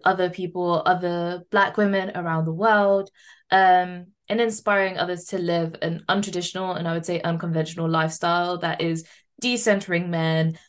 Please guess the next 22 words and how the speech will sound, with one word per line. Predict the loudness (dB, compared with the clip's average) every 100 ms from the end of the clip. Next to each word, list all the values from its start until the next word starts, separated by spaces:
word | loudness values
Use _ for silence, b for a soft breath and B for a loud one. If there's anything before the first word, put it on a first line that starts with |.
| _
that | -2
is | 0 -2
centering | 2 4 4 0 0
yourself, | -4 -2 0 0 -2
that | -2
is | -2 -2
saying, | -2 -2 -2
"Hey, | -2 -4
focus | -2 -2 -2 -4
on | -4
you. | -4 -4 -2
What | -2
are | -2
your | 0 -2 0
goals? | -2 -2 -4
What | -2
are | 2
your | 4 2
aspirations?" | -2 -4 -4 -4 -2 -4 -6 -8 -10 -14 B B B B -4
Who | 2 4 4
inspires | 2 0 0 0 2 4 2 -2
you? | -2 -2 -4